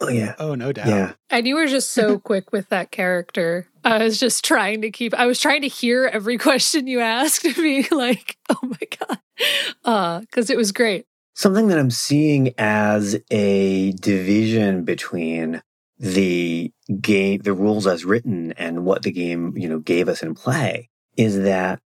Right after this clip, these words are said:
Speaker 1: if you've got a more traditionally structured G M with a bunch of players who play P Cs than a G M, the G M is not just building the world. The G M is playing all the N P Cs, right? I, I know someone whose Discord handle is all the N P Cs. And as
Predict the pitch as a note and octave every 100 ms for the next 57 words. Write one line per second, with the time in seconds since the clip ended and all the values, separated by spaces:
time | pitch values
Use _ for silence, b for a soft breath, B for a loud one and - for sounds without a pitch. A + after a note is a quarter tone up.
0 | - A2 A#2 C3+ D3+ B2+ G#2 G2+ G2 F#2+
1 | A2 G2+ F#2 F2 G2 F#2 F2+ D#2+ D#2+ E2+
2 | D#2+ E2 E2 - - - - E2+ D#2 E2
3 | E2+ - - F2 - G2 - E2 D#2+ F2+
4 | E2+ E2+ F2+ E2+ F#2 D#2 D#2 F#2 E2+ G2
5 | A2+ A2 F#2+ F#2 F2 D#2+ F2+ D#2+ F2 E2
6 | E2 G2 G#2+ F2+ F2 F2+ F2+ F2 F2 F2
7 | E2 - _ - - D#3 A#2+ G#2+ F2+ E2
8 | G#2+ - D#3+ - - - D2+ F#2+ - F2
9 | F#2+ F2 F2 - F2 E2+ E2 E2+ D#2 -
10 | A2 - F2 E2+ D#2+ D#2 D#2 D#2+ D#2 E2
11 | D#2+ D#2+ E2+ D#2 D#2 - D#2+ - - -
12 | - - _ _ _ _ B2+ B2 B2 B2
13 | B2 A#2+ A#2 _ - B2 B2 D#3 E3